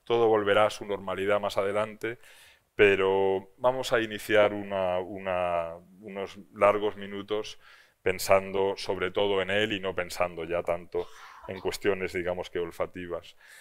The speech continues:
El cuadro que veis a la izquierda es un cuadro de Peter Bruegel, el viejo, o Peter Bruegel, lo natural yo creo que sería llamar Peter Bruegel al mejor de los dos Peters y Jan Bruegel al mejor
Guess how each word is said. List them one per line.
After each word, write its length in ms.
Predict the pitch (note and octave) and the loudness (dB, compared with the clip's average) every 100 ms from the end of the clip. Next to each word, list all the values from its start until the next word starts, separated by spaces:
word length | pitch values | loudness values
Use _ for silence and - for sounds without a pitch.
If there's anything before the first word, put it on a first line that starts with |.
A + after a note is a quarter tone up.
| - - | -18 -6
El 140 | A#2 | 2
cuadro 240 | C3 D#3+ D#3+ | 6 6 4
que 60 | |
veis 160 | D#3 D#3+ | 0 2
a 60 | |
la 60 | C#3+ | 2
izquierda 340 | - D#3+ D3+ | 2 0 0
es 100 | C3+ | 0
un 80 | B2+ | -2
cuadro 340 | A#2 B2+ A#2 G#2+ | 4 6 6 2
de 100 | G2+ | 2
Peter 380 | B2 A#2 A2+ | -2 0 0
Bruegel, 640 | G#2 B2 C3+ A2+ A2 G#2 G#2+ _ _ | 0 2 4 4 0 -2 -14 _ _
el 180 | - F2 | -8 -4
viejo, 600 | F#2+ B2+ - - G#2 A2+ - | 2 2 2 -2 -4 -4 -4
o 160 | G2 | -4
Peter 340 | D3 D3 A#2+ F#2 | 0 6 6 4
Bruegel, 500 | F#2+ G#2+ F#2 G2 F#2+ | 4 6 6 0 -2
lo 100 | F#2 | -6
natural 500 | F#2 F#2 F#2+ G#2 G#2 | -4 -4 2 2 2
yo 120 | G2+ | -2
creo 140 | G#2 | -2
que 80 | G2 | -4
sería 320 | - F#2+ G2 | -4 -4 -2
llamar 420 | F#2 F#2 G2+ G2 | -2 0 0 -2
Peter 260 | - G2+ G#2 | -6 0 0
Bruegel 400 | F#2+ G#2+ G2+ F#2+ | 2 0 0 0
al 180 | F2+ F2+ | 0 -2
mejor 420 | F2 - A2 G#2 | -10 -2 0 2
de 80 | G2+ | 0
los 140 | F#2+ | -4
dos 140 | G2+ - | -6 -6
Peters 420 | A2+ A2+ C#3 - | -10 -4 -4 -4
y 80 | F#2 | -2
Jan 240 | G2 F#2+ | -2 -2
Bruegel 320 | F2 F#2+ F#2+ | -6 -4 0
al 140 | F#2 F2 | -2 -4
mejor 380 | E2+ - F2+ | -12 -8 -10